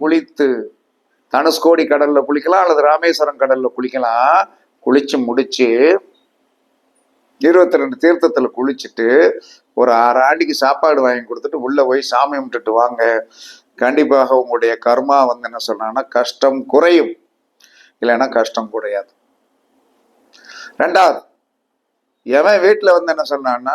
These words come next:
நல்லது கொள்ளது நடந்தாலும் சரிதான், துஷ்டி வீட்டுல போய் முன்னாடி நில்லுங்கய்யா. அந்த சூரியனுடைய நட்சத்திரம், ராகுவுடைய நட்சத்திரம், புதனுடைய நட்சத்திரத்துல போய்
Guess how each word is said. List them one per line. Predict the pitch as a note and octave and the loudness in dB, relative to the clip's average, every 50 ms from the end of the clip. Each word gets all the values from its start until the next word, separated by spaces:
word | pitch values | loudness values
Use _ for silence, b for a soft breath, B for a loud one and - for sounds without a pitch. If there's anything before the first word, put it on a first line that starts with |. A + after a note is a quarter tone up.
| D#3+ D#3 C3 | -6 -4 -2
நல்லது | C#3 D3+ E3 F3 F3+ E3 D3+ | 0 2 2 2 2 2 0
கொள்ளது | C#3+ C3+ C#3+ C#3 C#3 C#3+ C3+ | 0 0 0 -2 -4 -2 -2
நடந்தாலும் | B2+ C3 C#3+ C#3+ D3 C#3+ C#3+ C3+ - | -2 -2 0 0 0 0 0 -2 -2
சரிதான், | B2+ A#2+ A#2+ - A2 G#2+ _ _ - | -4 -4 -4 -6 -10 -14 _ _ -2
துஷ்டி | F#3+ F#3+ - - - C4 A3+ | -2 -2 -2 0 2 4 4
வீட்டுல | G3+ F#3 - E3+ E3+ E3 | 4 4 4 4 4 4
போய் | F3+ F3 D3+ D3 | 4 2 2 -2
முன்னாடி | E3 E3+ F3+ F3+ E3 E3 C#3+ C3+ | -2 0 0 2 2 0 -2 -4
நில்லுங்கய்யா. | D3 D#3 D#3+ D#3 D3 C3 B2+ B2 | -4 -6 -4 -2 0 0 0 0
அந்த | - - D#3 - | -2 -4 -6 -2
சூரியனுடைய | - D#3+ E3+ E3 D#3+ C#3+ C#3+ C3+ C#3 C3 B2+ B2+ | 0 2 2 2 2 0 0 0 0 0 0 -2
நட்சத்திரம், | B2+ B2 C3 C#3 C#3+ D3 C#3+ B2+ B2+ | -4 -2 0 2 2 2 2 2 2
ராகுவுடைய | C3 C#3+ C#3+ C#3 C3+ C3 B2+ B2+ B2 | 2 2 0 0 -2 -2 -4 -4 -6
நட்சத்திரம், | B2+ B2 A2+ C#3+ C#3+ C#3 B2 C3 | -8 -6 -4 -4 -4 -2 -2 -2
புதனுடைய | C3 C#3 C#3+ C#3 C3+ C3+ C3 B2 A#2+ | -2 0 0 0 0 0 -2 -2 -6
நட்சத்திரத்துல | A#2 - B2 A#2 B2 - - A2+ A2+ A#2+ | -8 -10 -6 -4 -4 -4 -4 -2 0 0
போய் | D3+ D#3+ | 0 0